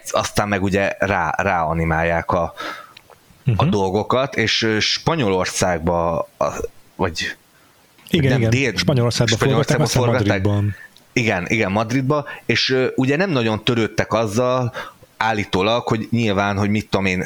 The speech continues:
Speaker 1: telefonpóznákat kiszedjenek a háttérből, vagy i-, olyan dolgokat, amit hogyha forgatnál egy történelmi filmet, azokat kiszednéd, mert hát úgy voltak vele, hogy, ö, ez, ö,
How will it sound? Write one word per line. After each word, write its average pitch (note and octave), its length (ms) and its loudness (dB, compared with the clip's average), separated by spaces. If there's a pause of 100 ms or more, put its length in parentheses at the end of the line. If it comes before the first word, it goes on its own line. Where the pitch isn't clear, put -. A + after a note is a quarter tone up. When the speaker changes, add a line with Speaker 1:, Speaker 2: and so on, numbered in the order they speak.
Speaker 1:
telefonpóznákat G#2 1160 0
kiszedjenek G2 680 -2
a G#2+ 60 2
háttérből, G#2 640 0
vagy G2+ 200 -2 (160)
i-, C#3+ 160 -2
olyan A#2 260 2
dolgokat, A2+ 440 0
amit A2+ 180 -2
hogyha A2+ 200 0 (160)
forgatnál G#2 520 0
egy G2 100 -2
történelmi F#2+ 640 0
filmet, A#2+ 460 0 (560)
azokat A2 340 0
kiszednéd, G2+ 680 0
mert A2 180 0
hát A2+ 280 -2
úgy B2 200 0
voltak G2 380 0
vele, A#2+ 340 2 (300)
hogy, A#2 280 0
ö, A#2 140 2 (800)
ez, A2+ 260 0
ö, A2 160 2